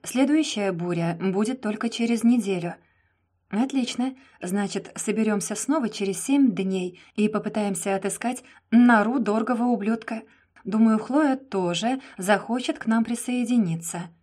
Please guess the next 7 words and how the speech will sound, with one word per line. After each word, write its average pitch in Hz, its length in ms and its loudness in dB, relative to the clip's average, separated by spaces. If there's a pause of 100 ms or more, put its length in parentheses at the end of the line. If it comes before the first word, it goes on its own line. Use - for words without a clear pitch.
(100)
кивнул 190 460 -8
Арт. 180 300 -12 (480)
А 196 200 0
пока 202 340 -4
я 175 320 -2
постараюсь 190 640 -4
продумать, 196 580 -2